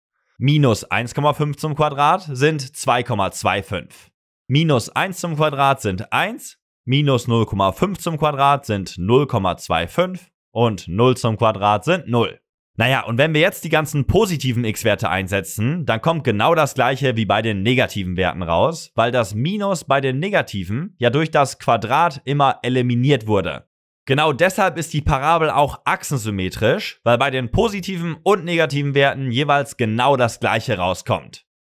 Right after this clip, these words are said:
Und jetzt könnt ihr mal die Wertepaare, die wir gerade berechnet haben, im Koordinatensystem suchen. Und ihr werdet sehen, dass die Parabel da genau durchgeht. Wir haben nur ein paar Wertepaare berechnet. Die Parabel zeigt uns wirklich alle Wertepaare, die zu x Quadrat gehören.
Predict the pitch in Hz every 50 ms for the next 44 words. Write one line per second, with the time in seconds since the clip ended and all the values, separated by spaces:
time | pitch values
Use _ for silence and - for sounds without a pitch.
0 | _ _ _ - 120 127 143 175 220 214 - - 185 185 160 170 165 165 160 156
1 | 135 127 110 127 160 196 - 165 127 - - 110 98 95 95 110 139 151 139 131
2 | 120 123 101 - - 135 156 196 196 180 147 143 143 175 170 - 139 117 - -
3 | 95 92 104 104 127 147 160 - - - - 165 175 180 156 - 180 180 175 170
4 | 175 180 190 208 220 175 143 113 113 104 - - 117 104 95 85 95 101 90 76
5 | 95 87 82 - - _ _ _ _ - 107 113 107 113 101 113 120 117 107 90
6 | 95 120 139 147 151 156 151 123 - 113 113 - - 127 120 - 117 104 101 104
7 | 117 123 127 131 123 117 110 104 104 104 92 104 101 98 104 110 120 123 120 117
8 | 95 107 92 104 104 - - 101 85 71 - - - _ _ _ _ _ _ _
9 | _ - 104 127 160 185 180 165 160 156 135 131 123 117 - - 139 143 147 113
10 | 110 104 92 107 92 - - 87 90 87 90 87 85 87 82 87 85 - 98 98
11 | 117 156 175 - - - 123 113 - 113 110 127 160 196 202 190 - - 165 165
12 | - 160 151 127 107 131 147 120 - 135 127 - - - - 123 143 147 131 107
13 | 110 104 101 - 117 - - 101 92 95 98 110 123 127 120 135 143 131 - 143
14 | 131 131 - 127 - - - - 117 107 107 98 107 113 - - - 98 95 95
15 | 90 80 73 65 - -